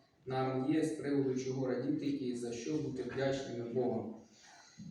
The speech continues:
В Римлянам п'ятнадцять тринадцять також Слово Господнє говорить нам, що Бог же надії нехай вас наповнить всілякою радістю. Навіть якщо сьогодні ви не відчуваєте її, Слово Господнє,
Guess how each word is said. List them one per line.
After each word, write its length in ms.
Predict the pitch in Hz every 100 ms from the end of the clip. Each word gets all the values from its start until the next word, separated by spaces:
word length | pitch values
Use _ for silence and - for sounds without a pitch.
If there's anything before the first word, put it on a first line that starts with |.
| - _ _ -
В 40 |
Римлянам 480 | 135 190 175 170 151
п'ятнадцять 520 | 151 156 170 175 151
тринадцять 500 | 147 151 175 180 156
також 300 | 147 143 160
Слово 580 | 160 160 160 156 151 143
Господнє 460 | 143 143 156 143 143
говорить 460 | 135 143 147 139
нам, 160 | 135 131
що 200 | 131 131
Бог 360 | 120 156 208 175
же 140 | 156
надії 880 | 139 139 156 185 180 170 - - -
нехай 520 | 123 131 170 185 165
вас 280 | 160 156 127
наповнить 640 | 127 127 156 165 160 156
всілякою 640 | - 131 127 131 135 127 127
радістю. 540 | 113 - - - - - - _ _ _ -
Навіть 260 | 135 143
якщо 380 | 139 143 143 143
сьогодні 360 | 135 147 143 131
ви 120 | 127
не 120 | 123
відчуваєте 720 | 120 120 117 131 151 151 143
її, 240 | 127 123 120
Слово 420 | - 139 143 123
Господнє, 540 | 123 123 147 147 139